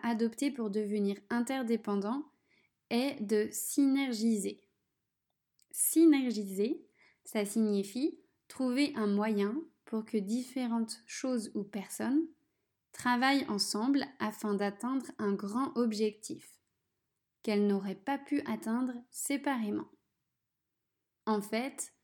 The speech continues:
c'est reconnaître les avantages d'un travail d'équipe. Si on prend l'exemple d'une équipe de foot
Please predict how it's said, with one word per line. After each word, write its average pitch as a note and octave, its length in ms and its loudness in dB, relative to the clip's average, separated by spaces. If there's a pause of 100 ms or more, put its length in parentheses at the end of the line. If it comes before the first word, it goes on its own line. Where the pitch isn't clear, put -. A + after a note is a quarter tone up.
(220)
c'est A3+ 280 0
reconnaître A3+ 640 2
les G3+ 320 0
avantages G#3+ 720 -2
d'un G#3+ 200 -2
travail G#3 500 -2
d'équipe. - 580 -4 (1040)
Si - 400 0
on A3+ 140 4
prend C#4+ 340 -2
l'exemple A3 640 0
d'une G3+ 340 -2
équipe A3+ 420 -2
de G3+ 120 -4
foot - 480 -10